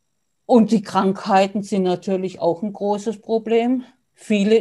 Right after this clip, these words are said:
äh, Obdachlose gehen natürlich auch, äh, nicht gerne in die Praxen rein, äh, zu den Ärzten, die d-, sich niedergelassen haben, weil die,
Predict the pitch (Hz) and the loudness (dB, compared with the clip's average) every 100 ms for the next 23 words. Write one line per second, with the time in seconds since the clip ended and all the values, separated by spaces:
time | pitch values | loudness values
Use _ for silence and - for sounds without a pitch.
0 | 220 202 202 202 190 208 196 208 196 196 | 2 -2 0 -2 -4 -6 -4 -2 -2 -2
1 | 214 214 208 208 208 208 202 185 - 190 | -2 -2 -2 -6 -4 -4 -2 -4 -4 -6
2 | 190 196 185 180 - - 185 180 180 180 | -6 -6 -4 -6 -8 -4 -2 0 0 0
3 | - 190 220 - _ - 175 170 214 202 | -2 -2 -2 -4 _ 0 2 2 0 -4
4 | - _ _ _ 190 180 190 185 - 156 | -10 _ _ _ -4 -2 -2 -4 -6 -6
5 | - - 226 220 226 247 233 226 220 - | -8 -8 -6 -2 -2 -2 -2 -4 -4 -8
6 | 190 185 - 151 156 - - 254 254 208 | -6 -6 -4 -2 -2 -8 -6 -4 -2 -2
7 | 202 185 - 160 160 - 196 - 180 170 | 0 -2 -4 -8 -6 -6 -6 -2 -2 -2
8 | 190 214 208 208 208 220 220 226 233 269 | -4 -4 -2 -2 -4 -8 -2 -2 0 -4
9 | 262 _ _ _ _ _ _ _ _ 185 | -8 _ _ _ _ _ _ _ _ 2
10 | 180 196 | 2 2